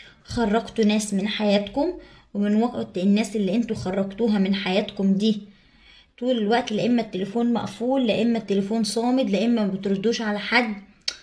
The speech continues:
بدأتوا حتى التغير يظهر عليكم. آه، في حد بيحبكم قوي،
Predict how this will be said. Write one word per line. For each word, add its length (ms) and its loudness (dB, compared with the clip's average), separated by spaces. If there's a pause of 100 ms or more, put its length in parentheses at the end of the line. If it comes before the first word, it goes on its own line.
(260)
بدأتوا 520 0
حتى 380 -4
التغير 760 0
يظهر 540 0
عليكم. 680 0 (1700)
آه، 840 2 (380)
في 160 -10
حد 340 -2
بيحبكم 640 -2
قوي، 380 2